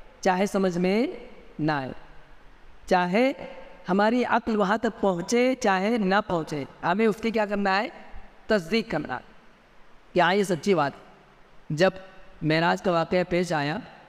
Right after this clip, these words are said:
तो अल्लाह के नबी सल्लल्लाहु अलैहि वसल्लम ने बताया कि मुझे आज रात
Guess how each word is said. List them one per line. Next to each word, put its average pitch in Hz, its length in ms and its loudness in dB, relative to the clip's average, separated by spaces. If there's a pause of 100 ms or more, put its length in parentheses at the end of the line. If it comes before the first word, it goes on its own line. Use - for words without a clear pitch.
(920)
तो 165 80 0
अल्लाह 170 220 4
के 175 100 -2
नबी 170 240 4 (720)
सल्लल्लाहु 170 480 2
अलैहि 156 80 -4
वसल्लम 175 200 0
ने 180 100 0
बताया 156 460 0 (800)
कि - 120 -4
मुझे 165 180 4
आज 165 260 0
रात 165 220 2